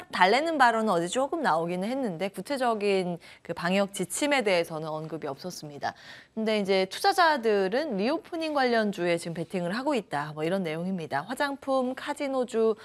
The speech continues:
등이 어제 급등을 했었고 중국 신규 감염자 여름 안에 또 감소세로 전환했다라는 게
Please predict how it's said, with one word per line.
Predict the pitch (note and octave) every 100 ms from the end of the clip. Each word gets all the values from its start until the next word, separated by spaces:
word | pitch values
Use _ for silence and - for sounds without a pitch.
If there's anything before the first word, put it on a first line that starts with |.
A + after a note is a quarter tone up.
| - -
등이 | G#3 G#3 G3+ G#3 G3
어제 | E3 F3 F3+ F3 E3+
급등을 | F#3 E3+ E3 E3
했었고 | E3+ - D#3+ - E3 B3 - - - -
중국 | B3+ A#3+ B3
신규 | - F4+ E4+ D#4+
감염자 | G3+ F#3+ G3+ G3 F#3 A#3
여름 | D#3+ D#3 G#3+ G#3+
안에 | F#3
또 | E3+
감소세로 | F3 E3 E3+ G3+ A3+ F#3 E3+
전환했다라는 | E3 E3 G3 B3 B3 G#3+ E3+
게 | E3+